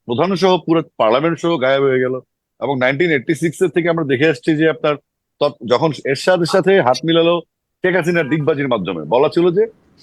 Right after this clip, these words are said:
ছিয়াশি নির্বাচনে এরশাদের সাথে যে যাবে সে হবে জাতীয় বেইমান। গেল কে কে? জামাত ইসলামে গেল, শেখ হাসিনা গেল, বেগম খালেদা জিয়া কিন্তু গেলেন না সেই নির্বাচনে। অর্থাৎ তারপর থেকে আপনি দেখেন নাইনটি সিক্স এ যখন আওয়ামী লীগ ক্ষমতায় আসে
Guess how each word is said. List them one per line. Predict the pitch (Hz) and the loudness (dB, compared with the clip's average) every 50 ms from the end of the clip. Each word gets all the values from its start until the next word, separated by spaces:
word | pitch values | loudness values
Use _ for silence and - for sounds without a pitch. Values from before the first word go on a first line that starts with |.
| _ _ _ _ - | _ _ _ _ -2
ছিয়াশি | 156 180 185 156 180 | 0 0 0 0 -2
নির্বাচনে | 196 202 190 202 190 170 190 185 175 | -2 -2 0 0 -2 -2 0 0 -2
এরশাদের | 165 - - 170 175 | -2 -2 -2 -4 -4
সাথে | 156 - 180 165 180 | -4 -4 -2 -2 -2
যে | 135 110 156 170 | -2 -2 -2 0
যাবে | 170 180 180 196 208 - _ _ _ _ _ | 0 0 0 -2 -2 -4 _ _ _ _ _
সে | - 170 | -2 0
হবে | 170 170 160 | 0 0 -2
জাতীয় | 127 135 135 - - 151 | -2 -4 -4 -2 -4 -6
বেইমান। | 117 131 180 151 139 147 135 98 76 - _ _ _ _ _ - | -4 -2 -2 -2 -2 -2 -2 -4 -4 -10 _ _ _ _ _ -4
গেল | 139 151 175 185 | -4 -2 -2 -2
কে | 170 - 190 | -2 -2 -2
কে? | 175 208 233 226 | 0 0 0 0
জামাত | 156 113 151 156 156 151 139 | 0 0 0 2 0 0 -2
ইসলামে | 156 123 - 165 165 165 | -4 -4 -2 -2 0 0
গেল, | 160 165 170 202 226 226 - _ _ _ _ _ _ _ | 2 0 0 0 -2 -4 -8 _ _ _ _ _ _ _
শেখ | - 175 180 | -4 -4 -2
হাসিনা | 190 160 180 185 | -2 -2 -2 0
গেল, | 156 143 131 | 0 0 0
বেগম | 107 104 135 147 170 151 | 0 -2 -2 -2 -2 -4
খালেদা | 131 156 170 160 | -4 -4 -4 -2
জিয়া | 160 165 165 | -2 -4 -4
কিন্তু | 156 165 151 151 | -4 -4 -6 -4
গেলেন | 113 131 139 139 131 | -4 -4 -4 -4 -4
না | 117 95 78 - - _ _ _ _ _ - | -8 -8 -10 -14 -18 _ _ _ _ _ -2
সেই | 151 156 156 | 0 0 0
নির্বাচনে। | 151 156 151 147 143 - 113 90 78 - - _ _ _ _ - - | 0 0 0 0 0 0 -2 -6 -6 -8 -16 _ _ _ _ -6 -2
অর্থাৎ | 120 143 - 208 220 - - _ _ - - - - - | -2 0 0 0 -2 -2 -4 _ _ -20 -20 -16 -6 -2
তারপর | 175 196 208 214 220 | 0 0 0 0 -2
থেকে | - - 202 190 | -2 0 0 0
আপনি | 196 185 175 | 0 0 0
দেখেন | 175 160 175 160 | 0 0 0 0
নাইনটি | 139 139 147 139 156 | -2 -2 -2 -2 -4
সিক্স | 151 - 175 175 - - | -6 -6 -6 -8 -4 -4
এ | 185 | -2
যখন | 165 156 147 151 | -2 0 0 0
আওয়ামী | 147 135 135 139 147 | 2 0 0 0 -2
লীগ | - - | -4 -4
ক্ষমতায় | - 147 147 156 151 156 151 139 | -4 -4 -4 -2 -2 -2 0 0
আসে | 131 139 139 - 185 185 | 0 -2 -2 -2 -4 -6